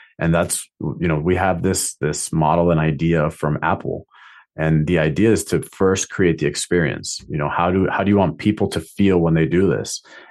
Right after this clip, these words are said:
And after you create the experience, this is what it should look like. This is the flow. Uh, then you attach technology to it. And what ends up happening is you have to sometimes create technology because of it. Um, but like, you know,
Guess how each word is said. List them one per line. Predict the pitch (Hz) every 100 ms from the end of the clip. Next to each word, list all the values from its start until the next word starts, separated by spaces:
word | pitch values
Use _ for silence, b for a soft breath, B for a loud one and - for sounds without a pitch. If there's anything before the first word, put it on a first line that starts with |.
| -
And | 80
after | 82 82 98
you | 90
create | - 90 80
the | 80
experience, | 80 110 101 92
this | 82
is | 85
what | 85 80
it | 80
should | 80
look | 95
like. | 92 80
This | 82 -
is | 82
the | 80
flow. | - - 87 87 85 87 B B B -
Uh, | 82 73
then | 71 90 95
you | 95 90
attach | 80 - 85 85 -
technology | 80 78 78 71 67
to | -
it. | - - -
And | 78
what | 80 82
ends | 87
up | 90
happening | - 135 147 117
is | 95 90
you |
have | 87 87
to | 90
sometimes | - 87 85 80 -
create | 85 110 -
technology | 87 80 73 65 65
because | 65 73 67
of | 62
it. | 69 - b b b b -
Um, | 76 73 73
but | 69 78
like, | 82 80 82
you | 85
know, | 82